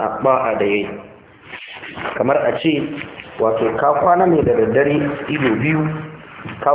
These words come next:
kwana sallah. Ce ka kwana sallah. Kaga ai akwai gajiya ko? Ka farka tun karfe, karfe, karfe ɗaya,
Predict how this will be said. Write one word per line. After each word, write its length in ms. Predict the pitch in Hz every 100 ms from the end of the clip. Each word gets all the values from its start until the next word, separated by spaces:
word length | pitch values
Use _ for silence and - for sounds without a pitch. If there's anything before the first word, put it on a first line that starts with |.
| -
kwana 320 | 143 139 139
sallah. 320 | 143 135 - - - - - - - - - - - - - - - - - - - - 82 - - - - - - - -
Ce 100 | 151
ka 160 | 127 135 131
kwana 240 | 135 131 127
sallah. 560 | 135 131 113 - - - - - - - - - - - - - - - - - -
Kaga 240 | 131 135 147
ai 100 | 185 -
akwai 160 | 151 131
gajiya 240 | 120 117 104 147
ko? 80 | 175 - - 135 - - - - - -
Ka 80 | 113
farka 380 | 147 165 127 -
tun 160 | 196 190
karfe, 320 | 190 - 135 98 - - - - - -
karfe, 260 | - 139 123
karfe 240 | - - 127 -
ɗaya, 220 | 160 160